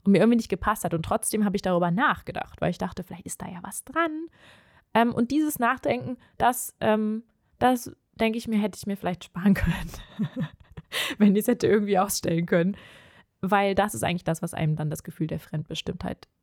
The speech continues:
gibt und noch viel mehr verstärkt, weil man die ganze Zeit denkt, ja, man macht irgendwie was und man hat es selber nicht in der Hand und man hat keine Kontrolle.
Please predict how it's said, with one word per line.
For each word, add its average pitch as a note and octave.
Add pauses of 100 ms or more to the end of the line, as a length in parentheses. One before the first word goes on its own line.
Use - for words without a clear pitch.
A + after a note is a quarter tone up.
(280)
gibt -
und F3
noch F3+
viel F#3+
mehr D#3+
verstärkt, - (200)
weil E3+
man E3+ (220)
die G3
ganze A3
Zeit G3+
denkt, F3+ (960)
ja, G#3+
man G3+
macht - (200)
irgendwie G3+
was F3+
und F3+
man F3+
hat F#3
es E3
selber E3
nicht F3
in E3
der E3+
Hand E3+
und F3
man E3+
hat F3
keine E3+
Kontrolle. E3